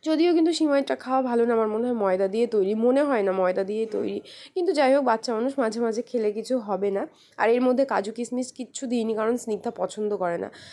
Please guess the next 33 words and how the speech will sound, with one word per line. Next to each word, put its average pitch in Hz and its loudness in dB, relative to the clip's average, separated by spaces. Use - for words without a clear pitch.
মানে, 240 0
ওকে 247 0
শুধু 311 -4
দুধ 240 -4
দিয়ে 254 -2
একটু 277 -6
দিয়ে 226 -4
দাও, 269 0
ঠিক 254 -4
আছে, 202 0
কিন্তু 214 -4
এর 226 4
মাঝে 202 0
যদি 220 -4
আবার 254 0
কাজু 202 0
কিশমিশ 233 -8
পড়ে 269 2
যায়, 226 0
তাহলে 247 0
একদমই 220 0
পছন্দ 202 -4
করে 180 -2
না। 180 -4
বিকেল 311 0
থেকে 339 2
এদিকে 277 4
ওইদিকে 262 2
করতে 247 0
করতে 233 0
হয়ে 226 0
গেল 240 2
সন্ধে, 240 -2